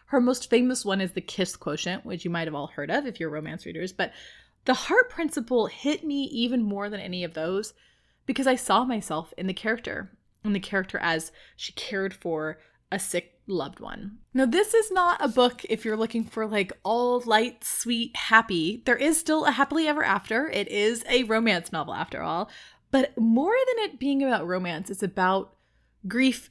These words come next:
and heartache and family. And I think it's a beautiful, beautiful book to read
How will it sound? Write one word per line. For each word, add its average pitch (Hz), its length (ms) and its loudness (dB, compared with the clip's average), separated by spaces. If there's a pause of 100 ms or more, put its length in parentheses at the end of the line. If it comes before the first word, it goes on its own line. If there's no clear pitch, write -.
and 202 380 2 (160)
heartache 240 720 2
and 196 240 0
family. 196 800 -4 (320)
And 214 120 2
I 247 60 4
think 285 200 0
it's 339 180 0
a 330 80 2
beautiful, 240 840 0
beautiful 190 360 -4
book 180 260 -6
to 185 120 -6
read 165 320 -2